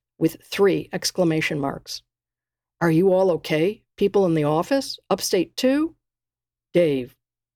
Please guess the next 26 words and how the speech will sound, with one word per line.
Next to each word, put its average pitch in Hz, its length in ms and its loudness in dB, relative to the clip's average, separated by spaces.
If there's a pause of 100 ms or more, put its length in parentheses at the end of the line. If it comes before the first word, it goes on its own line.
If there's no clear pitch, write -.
we 185 140 4
had 196 220 0
to 214 140 0
abandon 185 520 0
our 170 160 -4
car 170 320 -2
on 156 80 -2
the 151 80 -4
sawmill, 165 640 -2 (160)
and 170 160 -6
I 180 100 -2
had 175 160 -2
to 180 60 -10 (100)
carry 170 480 0
Tulip 165 460 -2
through 170 220 -6
knee-high 180 480 -4
water 175 420 0 (340)
for 175 80 -2
about 165 160 0
half 175 200 -6
a 190 60 0
mile 180 360 -2
to - 100 -6
drier 160 460 -2
land. 175 480 -4